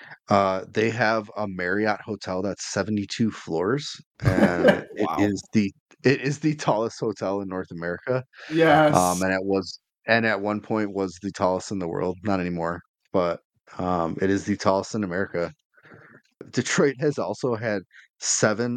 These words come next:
Speaker 1: unsuccessful bids for the Summer, Summer Olympics. That's the most by any city in the world.
Speaker 2: <laughs>
Speaker 1: Yeah. Did you know Detroit has the most registered bowlers on the P B A in, in America?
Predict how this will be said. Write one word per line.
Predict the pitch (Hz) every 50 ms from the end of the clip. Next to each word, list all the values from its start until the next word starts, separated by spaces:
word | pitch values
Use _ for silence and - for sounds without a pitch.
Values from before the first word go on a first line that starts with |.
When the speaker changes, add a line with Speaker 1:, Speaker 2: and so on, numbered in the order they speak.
| - -
Speaker 1:
unsuccessful | 107 104 101 101 - - 113 - - - 101 98 - - - 123 104
bids | 87 76 - 87 92 107 117 110 -
for | - - 120 101
the | 92 98
Summer, | - - 110 98 101 104 98 95 92 -
Summer | - - - 110 98 101 104 95
Olympics. | 90 85 85 90 - 117 113 - - -
That's | - 101 101 - -
the | - 120
most | 104 92 90 95 98 - - -
by | 101 95 92
any | 87 90 90 92 95 92
city | - - - 101 87 87 90 90 90 90 -
in | 92 95 95
the | 92 82
world. | 80 85 85 80 85 80 - _ _ _ _ _ _ _ _ _ _ _ _ _ _ _ _ _ _ -
Speaker 2:
<laughs> | - - - - - - - - 254 - _ _ - 240 - _ _ - - - _ _ - - - _ _ _ - _ _ _ _ _ _ _ _ _ -
Speaker 1:
Yeah. | 98 92 87 80 82 - _ _ _ - - - _ _ _ _ _ -
Did | - 87
you | 101 123 120
know | 120 117 120
Detroit | 120 110 - - - 98 90 98 92
has | 95 104 107 101 - -
the | 107
most | 87 80 85 92 85 - - -
registered | 87 80 80 90 87 - - 107 98 90 76 -
bowlers | 78 80 85 87 92 87
on | 101 92 87
the | 82 -
P | - - 92
B | 76 87 82 82
A | 82 87 98 98 _ _ _ - -
in, | 87 82 80 80 82 87 85 -
in | 98 92 90
America? | 90 85 87 85 90 87 - 107 101 98